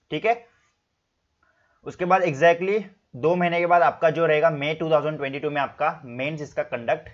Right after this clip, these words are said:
किया जाएगा, यानी कि इसका जो एग्जाम रहते हैं प्री मेंस और एलपीटी होता है, that is language proficiency test। ठीक है, अब देखते हैं, मैंने जो पॉइंट इंपॉर्टेंट है आप सभी के लिए यहाँ पर इस, अ,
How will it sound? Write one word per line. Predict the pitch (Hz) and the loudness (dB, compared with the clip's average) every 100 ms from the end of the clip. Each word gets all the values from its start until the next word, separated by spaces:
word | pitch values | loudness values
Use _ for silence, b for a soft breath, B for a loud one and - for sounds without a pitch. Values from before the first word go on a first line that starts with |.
| - | -10
किया | 127 123 | -4 -2
जाएगा, | 120 117 | -2 -2
यानी | 117 135 | -4 -6
कि | 156 | -8
इसका | 139 - 156 | -8 -6 -4
जो | 160 | -4
एग्जाम | 135 113 143 147 | -6 -2 -2 -2
रहते | 143 160 | -6 -8
हैं | 165 | -10
प्री | - 131 156 | -12 -8 -8
मेंस | 139 151 175 - | -6 -8 -10 -4
और | 131 143 | -4 -2
एलपीटी | 123 120 113 151 170 | -4 -6 -6 -6 -2
होता | 160 117 | -2 -2
है, | 117 | -4
that | 123 135 | -6 -8
is | 117 | -6
language | 113 117 139 147 123 | -6 -4 -8 -8 -10
proficiency | 110 127 117 110 147 156 | -8 -8 -10 -8 -8 -8
test। | 101 98 _ _ _ | -8 -12 _ _ _
ठीक | 151 156 | -8 -2
है, | 226 b b b b b _ | -2 b b b b b _
अब | 139 | -4
देखते | 151 170 170 202 | -2 -4 -4 0
हैं, | 202 - _ _ _ _ _ _ | 0 0 _ _ _ _ _ _
मैंने | 127 165 | -8 -6
जो | 160 180 | -2 -2
पॉइंट | 180 190 175 | 0 -2 -4
इंपॉर्टेंट | 151 156 160 175 170 | 0 2 2 2 -2
है | 185 | -2
आप | 151 | -2
सभी | 147 147 151 | -2 -6 -4
के | 156 | -2
लिए | 156 | 0
यहाँ | 143 | 0
पर | 135 147 | -2 -6
इस, | |
अ, | 143 | -6